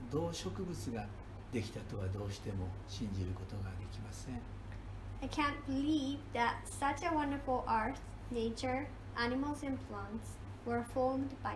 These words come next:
Speaker 2: chance.
Speaker 1: 神の言葉で作られたとは、神が発した言葉、レーマによって世界は作られたというこ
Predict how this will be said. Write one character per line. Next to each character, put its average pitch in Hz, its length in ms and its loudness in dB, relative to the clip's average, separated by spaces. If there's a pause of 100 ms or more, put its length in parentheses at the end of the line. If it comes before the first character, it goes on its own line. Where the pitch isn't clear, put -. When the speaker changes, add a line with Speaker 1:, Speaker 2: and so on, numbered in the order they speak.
Speaker 2:
chance. - 440 -8 (720)
Speaker 1:
神 175 300 6
の 147 120 8
言 151 320 2
葉 151 100 6
で 147 220 4
作 - 320 -4
ら 196 60 0
れ 185 60 -2
た - 20 -2
と 165 60 0 (400)
は、 - 80 -2 (1200)
神 127 340 4
が 113 100 2
発 143 300 0
し - 120 -4
た 156 80 -2
言 135 300 0
葉、 135 140 -2 (640)
レ 139 80 4
ー 247 240 8
マ 190 140 2
に 110 180 4
よ 104 60 2
っ 98 40 2
て 95 300 -4 (480)
世 - 160 2
界 101 300 2
は 92 160 2
作 - 240 -2
ら 113 100 2
れ 104 80 2
た - 0 -
と 101 60 0
い - 20 0
う 92 40 0
こ 92 100 -4